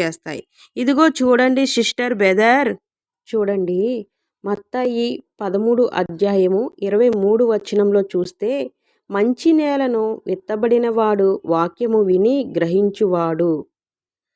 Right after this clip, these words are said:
అదే మత్తయి చూడండి పదమూడు అధ్యాయము ఇరవై మూడు వచనంలో చూస్తే, "అట్టివారు సఫలమై ఒకడు నూరంతులుగా, ఒకడు ఆరొంతులుగాను, ఒకడు ముప్పదంతులుగాను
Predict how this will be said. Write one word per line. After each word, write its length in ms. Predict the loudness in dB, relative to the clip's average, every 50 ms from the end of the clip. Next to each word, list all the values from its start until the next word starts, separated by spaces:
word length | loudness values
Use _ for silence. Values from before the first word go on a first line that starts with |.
| _ _ _ _ _ _ -6
అదే 280 | -4 0 2 4 2 2
మత్తయి 560 | 2 -2 -4 -6 -6 -8 -6 -4 -4 -4 -4
చూడండి 720 | -2 0 0 2 2 2 2 2 2 2 0 0 -2 -6 _ _ -6
పదమూడు 420 | -4 -2 0 0 2 2 4 2
అధ్యాయము 640 | 2 2 -2 -2 -2 -2 0 2 2 0 0 2 2
ఇరవై 300 | 2 2 2 2 0 0
మూడు 260 | 0 0 0 0 0
వచనంలో 560 | 0 0 -2 -2 -4 -6 -4 -4 -2 -2 -4
చూస్తే, 680 | -4 -4 -4 -6 -6 -4 -6 -4 -4 -2 -2 -4 -6 -8 _ _ _ _ _ _ -12
"అట్టివారు 1000 | -12 -12 -10 _ -6 -4 -2 -2 0 0 0 0 0 0 0 -2 -2 -4 -8 _ _
సఫలమై 840 | -10 -4 -2 -2 0 2 2 2 4 2 2 2 2 2 0 -2 -8 _ _ _ _ _ _ -6 -6
ఒకడు 640 | -6 -4 _ 0 2 4 4 2 2 0 -2 -6 -6 -2
నూరంతులుగా, 920 | -2 0 2 4 4 4 2 2 0 0 0 0 0 0 2 2 2 0 0 -4 _ -8
ఒకడు 580 | -8 -6 -4 -2 0 2 2 2 2 0 -2 -6 _ _ _ _ -8
ఆరొంతులుగాను, 1080 | -4 -2 0 2 2 2 0 2 0 0 2 2 2 2 2 2 2 2 2 0 -2 -4 -6 -6
ఒకడు 420 | -6 -4 -2 0 0 2 2 2 0
ముప్పదంతులుగాను 1300 | -2 -4 -4 -6 _ -8 -6 -2 0 0 0 0 0 -2 -2 -2 -2 0 0 0 0 0 0 -2 -4 -6